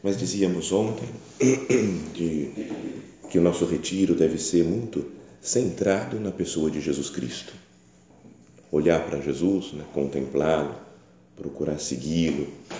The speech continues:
deixar que ele venha até nós, que caminhe conosco, né? Que nos acompanhe, que converse com cada um de nós. E esse é o nosso desejo agora. Nos colocamos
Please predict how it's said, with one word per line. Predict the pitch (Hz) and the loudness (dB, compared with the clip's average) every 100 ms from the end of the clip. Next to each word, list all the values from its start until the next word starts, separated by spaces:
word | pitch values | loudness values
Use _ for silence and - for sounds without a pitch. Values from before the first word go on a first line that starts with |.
| - - - - - - | -14 -16 -20 -18 -18 -6
deixar | - - 98 | -4 2 2
que | - | 4
ele | 95 | 4
venha | 90 113 104 | 6 8 8
até | - | 6
nós, | 87 98 120 117 | 6 8 6 4
que | - | -2
caminhe | 82 - 80 90 95 | -6 -2 0 4 2
conosco, | 69 71 82 104 107 - | 2 4 6 6 4 -2
né? | 76 | -6
Que | 73 | -2
nos | 73 73 | -2 -2
acompanhe, | 73 71 71 80 92 95 92 92 - | -2 -2 2 4 6 4 0 -6 -12
que | - | -6
converse | 76 67 76 82 82 - | -4 0 4 4 4 -2
com | - 67 | -6 -6
cada | - 67 | -2 -2
um | 67 65 | 0 -2
de | 60 | -4
nós. | 65 78 78 - - - - - - - - - - - - - - | -2 -4 -6 -14 -20 -20 -20 -20 -20 -16 -14 -14 -16 -14 -14 -14 -10
E | 58 62 | -8 -6
esse | - - | -6 0
é | |
o | 98 | 0
nosso | 98 - 87 - - - - | 0 -2 -4 -6 -12 -20 -12
desejo | 80 87 92 87 - 76 | 4 6 10 8 8 2
agora. | 71 71 65 71 80 | 0 0 0 -4 -10
Nos | - | -6
colocamos | - 78 - 90 - | -4 -2 2 2 2